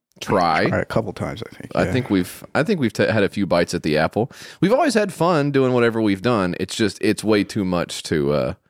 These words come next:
Speaker 2: It's a lot.
Speaker 1: It's way too much to realistically consider, and I can't, I can't
Speaker 2: I don't know
Speaker 1: imagine.
Speaker 2: how people do it, go out there all the time, you know. Respect to our, uh, stars, celebrities.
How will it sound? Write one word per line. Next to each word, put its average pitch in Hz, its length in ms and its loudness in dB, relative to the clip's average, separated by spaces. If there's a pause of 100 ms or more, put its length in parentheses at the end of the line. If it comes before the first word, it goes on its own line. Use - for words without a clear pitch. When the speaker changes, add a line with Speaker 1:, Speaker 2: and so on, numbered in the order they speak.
(540)
Speaker 2:
It's - 160 -10
a - 40 0
lot. 110 340 2 (140)
Speaker 1:
It's - 160 -4
way 120 160 4
too 110 160 -6
much 85 220 -4
to 87 100 -4
realistically 78 720 -2
consider, 76 600 -4 (200)
and 82 100 -4
I 80 80 0
can't, 80 420 -4
I 85 80 -2
can't - 280 0
Speaker 2:
I - 20 4
don't - 100 4
know 139 60 4
Speaker 1:
imagine. 135 160 2
Speaker 2:
how - 80 -2
people 110 120 -2
do 120 140 -2
it, - 100 -6
go 87 140 -4
out 92 180 -2
there 92 340 -2 (120)
all 78 140 -6
the 90 100 -6
time, 90 300 -6
you 92 140 -4
know. 104 60 -6 (1300)
Respect - 600 -2 (260)
to - 160 -6
our, 98 280 0
uh, 92 220 -2
stars, 104 640 -2 (100)
celebrities. 101 800 -2